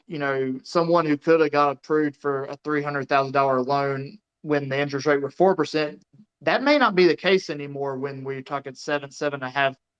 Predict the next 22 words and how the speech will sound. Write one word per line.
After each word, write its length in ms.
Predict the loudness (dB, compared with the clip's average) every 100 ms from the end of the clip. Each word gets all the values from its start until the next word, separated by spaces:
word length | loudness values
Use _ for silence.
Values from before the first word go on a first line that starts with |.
| _
percent 300 | -4 -2 0
interest 400 | 0 0 -2 2
rates. 260 | 0 0
So 320 | 0 2 2 0 _ _ _ _ -10
the 300 | 2 4 4
amount 320 | 4 2 2
of 100 | 2
people 300 | 2 2 -2
who 80 | 0
are 200 | 2 2
able 340 | 2 2 0
to 140 | -2
get 380 | -12 0 2 2
loans 680 | -4 -8 -8 -10 -12 -16 -20 _ _
due 140 | -8 -6
to 120 | -6
the 120 | -6
interest 440 | -6 -8 -8 -6 0
rates 300 | 0 0 -2
are, 280 | -2 -2
are 140 | -4 -6
probably, 580 | 0 2 2 -2 -4